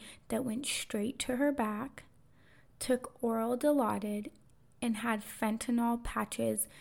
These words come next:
that she put on her skin, not to mention being on Xanax, sleeping pills, and an array of other prescriptions. She spent the majority of my life medicated,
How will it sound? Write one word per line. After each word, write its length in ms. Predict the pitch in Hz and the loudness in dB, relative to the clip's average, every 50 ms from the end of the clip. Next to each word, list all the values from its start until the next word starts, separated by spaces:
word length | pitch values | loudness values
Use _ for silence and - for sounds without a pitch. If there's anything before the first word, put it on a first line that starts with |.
| - - - | -20 -20 -10
that 180 | - - 226 277 | -6 -4 -4 -4
she 160 | - - - | -2 -4 -4
put 300 | 233 233 - - 226 208 | -4 -2 -2 -2 -2 -2
on 200 | - 220 214 208 | -2 -4 -4 -4
her 160 | 185 214 208 | -4 -6 -4
skin, 580 | 202 - - - - - 214 240 269 254 220 - - - - - - - - - - | 0 0 0 0 0 -4 -6 -4 -4 -6 -6 -8 -12 -20 -20 -20 -20 -20 -20 -4 2
not 460 | 240 233 240 240 233 226 - - - | 6 6 8 8 8 6 4 4 0
to 140 | - - 302 | 4 6 6
mention 500 | 285 262 214 214 214 - - 220 220 220 | 6 6 6 2 0 0 0 0 -2 0
being 320 | 208 220 208 208 208 208 | 0 0 2 2 0 0
on 200 | 214 208 208 214 | 0 -2 -2 -2
Xanax, 720 | 214 - 262 262 269 269 269 269 262 262 277 269 - - - - | 0 2 4 4 6 6 6 4 4 2 0 -2 -4 -4 -4 -2
sleeping 560 | - - - - 247 240 226 233 247 240 233 | -2 -2 2 2 2 2 2 2 2 2 2
pills, 420 | 233 - 226 226 220 220 226 214 - - - - - - - - | 2 0 -2 0 2 2 0 -2 -4 -10 -20 -20 -20 -20 -12 -2
and 160 | - 233 233 | 2 2 4
an 140 | 226 226 226 | 4 4 4
array 560 | 220 220 214 214 220 214 214 214 220 226 - - - - | 2 2 0 0 0 2 2 0 0 -2 -4 -6 -8 -6
of 200 | 240 226 220 - - - - - | -6 -4 -4 -6 -12 -14 -6 -4
other 440 | 226 208 208 208 214 220 220 - - - | -2 -2 0 -2 -2 -2 -4 -6 -8 -10
prescriptions. 1120 | - - - 240 - - - - - - - - - - 285 277 277 302 302 262 - - - - - - - - - - - - - - - - - - - - - - | -8 -6 -2 0 2 0 0 0 -4 -10 -6 -6 -4 -4 -4 -6 -6 -4 -4 -4 -4 -4 -4 -8 -14 -14 -14 -14 -20 -20 -20 -20 -16 -14 -14 -14 -14 -20 -20 -20 -18 -10
She 440 | - - - - - 277 277 320 359 | -6 -6 -4 0 4 4 4 6 8
spent 560 | - - - - - - 233 220 240 - - | 8 8 8 6 2 -2 -2 -2 -2 -4 -2
the 80 | 254 247 | 0 0
majority 680 | 240 240 233 233 - 233 220 214 214 208 226 226 240 240 - - | 2 2 0 0 0 -2 0 0 0 0 0 0 0 -2 -2 -2
of 320 | 226 220 214 208 - - | -2 -2 -2 -4 -6 -2
my 240 | 262 233 220 220 220 | -2 0 2 2 2
life 460 | 220 208 208 208 202 208 - - - - - - - | 0 0 -2 -2 -2 -4 -4 -8 -16 -16 -16 -6 -4
medicated, 880 | 226 220 214 214 202 220 208 - - - 254 254 247 302 302 - - | -2 -2 -2 -2 -2 -4 -4 -4 -6 -4 -4 -4 -6 -6 -8 -10 -12